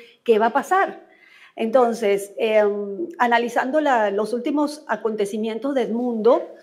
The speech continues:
y fíjense, yo quiero aclarar aquí que yo soy una persona totalmente apartidista, soy un ciudadano vigilante y exigente y no le bajo línea política absolutamente a nadie.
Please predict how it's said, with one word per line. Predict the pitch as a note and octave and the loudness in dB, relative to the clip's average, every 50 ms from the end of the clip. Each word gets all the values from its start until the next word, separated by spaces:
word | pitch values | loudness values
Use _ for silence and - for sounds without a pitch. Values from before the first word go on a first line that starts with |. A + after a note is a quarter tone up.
| - - - - - - | -20 -20 -20 -20 -14 -10
y | A#3+ A#3+ A3+ | -8 -8 -6
fíjense, | - A#3 A#3 D4+ C#4+ - C#4 B3+ A#3+ A3+ | -6 -6 -4 -4 -2 0 0 0 0 0
yo | G3+ A3+ A3 A3+ A3+ - - | 2 2 2 2 2 0 -2
quiero | - C4+ C4+ C4+ | 2 2 4 4
aclarar | C4+ C4 A#3 G#3 G#3+ A3 | 2 2 2 4 4 4
aquí | A3+ A3+ - C4 A#3+ A#3+ | 2 0 -4 -6 -6 -4
que | A#3 A3 G3+ | -2 -2 0
yo | G3+ G#3 G#3 | 0 0 -2
soy | - - A#3 A#3+ | 0 0 0 0
una | A#3 B3+ B3+ B3 B3+ | 0 0 -2 -2 -2
persona | G#3 - - A#3+ A3+ A3+ A#3+ A#3+ - | -4 -4 -2 -2 -2 -2 -2 -2 -2
totalmente | - G#3 G#3+ A3+ A3+ A3+ A#3+ A#3+ A3+ - | -2 -2 0 0 0 0 -2 -4 -2 -2
apartidista, | B3 B3 B3 A3+ G#3 - G3+ G3 A3+ A#3+ - - - B3+ A3 | 0 0 0 0 0 -2 -4 -4 -4 -4 -6 -4 -4 -4 -2
soy | - A3 G#3 A3 | 0 0 0 0
un | A#3 A3+ | 0 -2
ciudadano | - A#3+ A#3 A3 G3+ G#3 G#3 A3+ A#3 | -2 0 4 4 4 4 2 0 -2
vigilante | A3+ G#3 - G#3 G3+ G3+ G#3 G#3 G#3 A#3 | -2 -4 -2 0 2 2 2 0 0 0
y | A3+ | 0
exigente | G#3+ G#3 - G#3 G3+ A3 A3+ A3+ A3+ A#3+ A#3+ | 0 0 -4 -6 -4 -4 -4 -4 -4 -4 -4
y | A3+ | -4
no | A3 A3+ | -2 0
le | A3 A#3 A#3 | 0 0 2
bajo | A3+ A#3 A#3 B3+ A#3+ | 0 0 -2 -4 -6
línea | A#3 A#3 A#3+ A#3 A#3 A3 | -4 -4 -6 -6 -6 -4
política | A3+ G#3 G3+ A3 A3+ G#3+ A#3+ G#3+ - A3+ - - | -2 -2 -2 -2 -4 -6 -6 -4 -4 -2 -2 -2
absolutamente | G#3+ G#3+ - - A#3 A3 A3+ B3+ - B3+ A#3+ A#3 A3+ A3 G#3 - A3+ - - - - | -4 -6 -6 -8 -8 -6 -6 -4 -2 -2 -2 -2 -2 -4 -4 -4 -4 -4 -6 -6 -4
a | G3+ G#3 | -2 0
nadie. | G3+ F#3 F#3 F3 D#3+ E3+ E3 E3 E3 | 2 0 2 2 2 2 2 0 -2